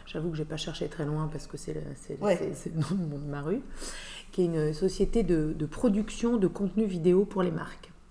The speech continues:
Speaker 2: Ah, mais c'est top.
Speaker 1: Eh
Speaker 2: Alors,
Speaker 1: ben, eh.
Speaker 2: t'es dou-, t'es tri-, triple casquette.
Speaker 1: Je
Speaker 2: Ou peut-être
Speaker 1: suis,
Speaker 2: quatre.
Speaker 1: ouais, je suis, ouais, de, de, de, de, de, ouais, triple casquette, tout à fait.
Speaker 2: Alors, t'as été toujours journaliste ?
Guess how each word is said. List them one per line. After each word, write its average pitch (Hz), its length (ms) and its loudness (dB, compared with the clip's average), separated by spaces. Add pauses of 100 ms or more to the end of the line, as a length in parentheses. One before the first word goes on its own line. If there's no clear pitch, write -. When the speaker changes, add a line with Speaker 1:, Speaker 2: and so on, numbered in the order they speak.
(140)
Speaker 2:
Ah, - 120 -6
mais 254 100 4
c'est 175 180 -2
top. 392 160 0 (180)
Speaker 1:
Eh 170 60 4
Speaker 2:
Alors, 170 680 10
Speaker 1:
ben, 147 180 4
eh. 165 200 10
Speaker 2:
t'es 208 100 10
dou-, 254 260 4
t'es 220 140 0
tri-, 370 180 0 (480)
triple 247 340 -2
casquette. 202 640 0 (480)
Speaker 1:
Je 165 200 6
Speaker 2:
Ou 202 120 6
peut-être 208 260 4
Speaker 1:
suis, 233 80 8
Speaker 2:
quatre. - 360 8
Speaker 1:
ouais, 190 480 10
je 190 160 8
suis, 226 480 4
ouais, 202 440 10
de, 185 100 2
de, 175 180 0
de, 170 180 -2
de, 170 240 0
de, 156 300 0
ouais, 151 260 4
triple - 360 -2
casquette, - 540 -6
tout 196 140 -6
à 185 80 0
fait. - 300 -8
Speaker 2:
Alors, 233 200 8
t'as 247 140 4
été 233 240 4
toujours 254 280 0
journaliste ? 202 600 0